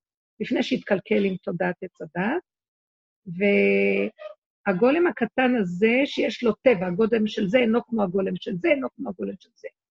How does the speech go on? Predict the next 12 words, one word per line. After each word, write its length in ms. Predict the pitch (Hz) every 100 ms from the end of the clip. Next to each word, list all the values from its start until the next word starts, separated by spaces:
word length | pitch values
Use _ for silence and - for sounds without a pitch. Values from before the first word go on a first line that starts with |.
| _ _ -
אבל 280 | 185 208 202 - _
נגמר 380 | 196 185 240 254
הקטרוג, 640 | 226 - 254 - 233 233 170 _ _ _
כי 120 | 247
ככה 240 | 226 370 392
השם 260 | - 339
ברא 220 | 254 254
אותו. 320 | 240 - 233 220 _ _ _ _ -
יסוד 400 | 226 220 - 349 - _ _ _
קטן 440 | - 208 - 262 302 302 _
איכשהו. 560 | 254 - - 226 202 165 _ _ _ _ _ _ _ -
ואפילו 920 | 170 202 196 - 202 - 294 302 311